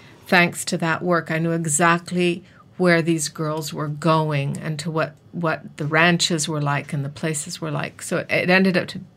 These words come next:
being an important part of the research. But the book, I knew the book I was going to write when I was with a woman whose actual mother had been sold to a man for two goats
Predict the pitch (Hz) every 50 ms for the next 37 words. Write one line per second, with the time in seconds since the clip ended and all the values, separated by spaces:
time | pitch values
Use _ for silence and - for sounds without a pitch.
0 | - 160 160 175 170 165 160 160 151 151 151 - 160 - - 156 147 151 - 156
1 | 147 - - - - 151 156 - 147 156 165 160 151 - 170 - 185 - - -
2 | - 175 165 160 151 - - - - - - - - - - _ _ - 180 147
3 | 147 220 240 233 214 - - - - - - - - - - - - - _ -
4 | - - - - _ _ _ - _ - 180 185 185 196 196 190 175 175 151 180
5 | 180 151 - 170 160 165 170 - - 175 170 180 175 180 190 180 170 156 160 170
6 | - 160 170 165 160 156 156 165 160 156 - 170 175 175 160 - - - - -
7 | - 170 165 160 180 185 175 170 160 156 165 180 170 180 170 - 170 160 147 -
8 | - - 170 160 165 175 175 185 190 190 208 190 185 160 170 165 147 147 147 156
9 | 156 147 - - - 196 180 175 175 175 175 175 - - - 170 160 151 151 156
10 | 156 156 156 156 151 147 - 147 147 - - 170 151 151 143 151 143 131 - -
11 | - - - - -